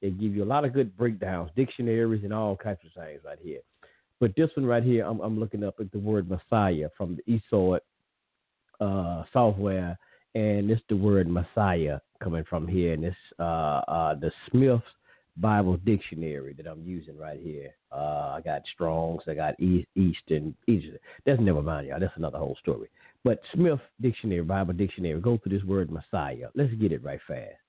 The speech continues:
Messiah, a Mashiach. Messiah, what mean? Anointed one. That's, that's the clear, clear meaning of the Messiah. Anointed one. So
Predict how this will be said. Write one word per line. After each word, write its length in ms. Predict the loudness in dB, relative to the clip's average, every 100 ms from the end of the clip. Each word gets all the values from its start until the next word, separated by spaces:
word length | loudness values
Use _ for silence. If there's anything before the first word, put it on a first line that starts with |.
| _ _ _ _
Messiah, 720 | 0 0 2 2 4 2 0 -6 -16 _ _ _ -2
a 60 | 2
Mashiach. 680 | 4 4 2 4 4 2 -2 _ _ _ _ _ _ _ 0
Messiah, 680 | 0 2 4 6 6 4 0 _ _ _ _ _ _ _
what 340 | -2 2 2 2
mean? 380 | 0 0 -2 -8 _ _ _ _ _ -2
Anointed 720 | 2 4 4 4 2 0 0
one. 320 | -6 -8 -12 -20 _ _ _ _ _ _
That's, 120 | -20 _ -12
that's 140 | -12
the 80 | -10
clear, 260 | 0 2 2 _ 0
clear 160 | 0
meaning 340 | 2 0 -2 -8 _ _ _ -4
of 80 | 2
the 80 |
Messiah. 560 | 2 2 -2 -2 -2 -4 _ _ _ 0
Anointed 640 | 4 6 6 4 2 0
one. 340 | 0 -6 -6 -6 2
So 260 | 4 2